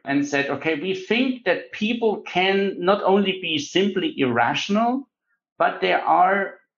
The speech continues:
difference between people in how irrational or what kind of irrationality they show."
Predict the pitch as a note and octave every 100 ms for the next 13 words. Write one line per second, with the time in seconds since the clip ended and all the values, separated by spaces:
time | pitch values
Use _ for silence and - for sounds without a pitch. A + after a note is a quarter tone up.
0 | _ _ - G#3+ G#3+ C#4+ A3 - D3+ -
1 | D#3+ D3 C3 B2+ - D3 C#3+ F3+ F3+ -
2 | E3+ F3 F3 B2+ D#3 F3 A3+ A3 E3+ D3
3 | C3 B2 - - D3+ D#3+ - D3 D3 D#3
4 | D3+ - - A3+ B3 - - C#3+ B2+ B2
5 | A#2 B2+ A#2+ A#2+ A2+ - A2 A2 G#2 -
6 | - - -